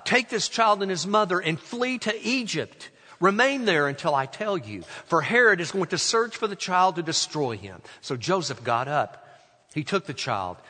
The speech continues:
took his mother, and in the night they left for Egypt. He remained there until Herod's death. And this was to fulfill what was spoken by the Lord through the prophet. 'Out of Egypt,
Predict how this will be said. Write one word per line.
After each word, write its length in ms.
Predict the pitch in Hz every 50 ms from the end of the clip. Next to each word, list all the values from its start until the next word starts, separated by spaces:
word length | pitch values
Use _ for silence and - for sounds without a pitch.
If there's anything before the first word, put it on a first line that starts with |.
| - - _ _ _ -
took 160 | 185 180 -
his 160 | 170 147 170
mother, 380 | 170 160 160 147 123 117 113 110
and 100 | 113 131
in 80 | 147
the 80 | 135 127
night 400 | 139 160 160 151 131 107 110 - - - - - - _ _ _ -
they 140 | 123 127 120
left 260 | 120 127 131 - -
for 140 | - - -
Egypt. 560 | 127 123 113 104 - 95 92 - _ _ - _ _ _ _ _ _ _ _ _ _ _
He 120 | - 151
remained 520 | 151 127 120 113 127 143 165 190 202 196 196
there 260 | 190 190 190 190 196
until 480 | - - 120 117 - - 135 123 107
Herod's 640 | 98 - 139 143 147 151 160 165 165 156 151 - - - - _ - 117 98
death. 500 | 123 120 104 92 90 80 - - - _ _ _ _ _ _ _ _ _ _ _ _ - - -
And 160 | 117 123 110 92
this 360 | 101 180 240 254 - - 202
was 220 | 180 185 180 -
to 180 | - - 208 170
fulfill 920 | - - - 175 151 - - - - 135 117 101 98 95 98 107 131 - - - - - - - - _ _ _ _ _
what 160 | - 156 135 139
was 120 | 143 -
spoken 500 | - - - 202 214 247 - 254 240 214
by 140 | 214 202 202
the 120 | 202 202
Lord 480 | 185 175 180 180 180 180 185 180 - -
through 380 | - 170 170 170 170 175 170
the 120 | 156 175 165
prophet. 600 | _ - - 147 131 110 104 101 - - 78 78 - - - _ _ _ _ _ _ _ _ _ _ -
'Out 180 | - 139 175 214
of 100 | 202 165
Egypt, 540 | 147 135 135 120 143 143 151 147 _ -